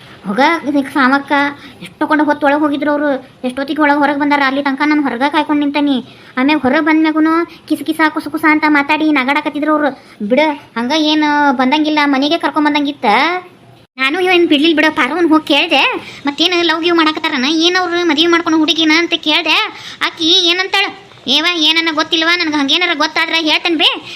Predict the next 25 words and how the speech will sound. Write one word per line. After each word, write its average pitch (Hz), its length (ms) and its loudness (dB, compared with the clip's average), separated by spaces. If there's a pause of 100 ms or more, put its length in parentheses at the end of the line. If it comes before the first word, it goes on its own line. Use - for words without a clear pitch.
(120)
ನಿನಗ 359 340 0
ಗೊತ್ತಾಗಿತ್ತೇನ 330 440 -2
ಈ 370 240 0
ವಿಚಾರ? 370 280 -2 (140)
ನನಗೇನು 349 680 0
ಗೊತ್ತಿಲ್ 370 280 -2
ಬಿಡ್ಬೇ, 349 300 0
ನಿನ್ಗೆ 311 240 0
ಹಂಗ 320 100 0
ಅನ್ಸೈತಿನ, 330 360 -2
ಹಂಗೇನಾರ 330 360 0
ಗೊತ್ತಾದ್ರೆ 311 340 -2
ನಿನಗ 294 240 -2
ಹೇಳ್ತೀನಿ" 302 360 -2
ಅಂತ 285 140 -4
ಹೇಳಿದ್ಲವ 285 360 -2
ಆಕಿ. 339 180 -4 (480)
ಒಟ್ಟ 415 260 -2
ಆಟಗೋಡಿ 381 380 0
ಮ್ಯಾಗ 381 220 2
ದೀಪ 339 300 0
ಇಟ್ಟಂಗ 349 320 -2
ಮಾತಾಡಿ 330 380 0
ಕಳ್ಸಾಳ 427 380 0
ನಿನಗ. 415 340 -2